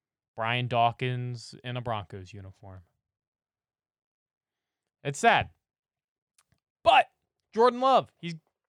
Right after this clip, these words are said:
he's got a lot of talent. He, he, he, sitting for two years, that's scary. And I'm very jealous of the Green Bay Packers. They have not had to worry about a quarterback in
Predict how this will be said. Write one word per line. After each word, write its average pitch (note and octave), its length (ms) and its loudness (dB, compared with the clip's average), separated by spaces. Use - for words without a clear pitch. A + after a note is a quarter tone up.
he's F#3+ 120 -16
got A3+ 160 2
a - 20 2
lot G3+ 180 4
of G3+ 60 -2
talent. C#3 380 0
He, E3+ 340 -2
he, F#3+ 460 -2
he, C#3 120 -20
sitting G#3+ 400 0
for B3 160 -2
two A#3+ 200 -2
years, A3+ 460 -2
that's C#3+ 360 -2
scary. F#2+ 480 -10
And B2+ 320 0
I'm D#3 260 0
very E3 300 0
jealous B2+ 760 -4
of C3 420 2
the C#3 60 -8
Green B2+ 280 -4
Bay A#2+ 160 -2
Packers. G#2 520 -6
They C#3 160 0
have C#3+ 200 -2
not D3+ 180 -2
had D3+ 320 -2
to C#3+ 80 2
worry B2 400 -4
about C3 280 -2
a G#2 40 -6
quarterback E3 800 -2
in F3 340 -2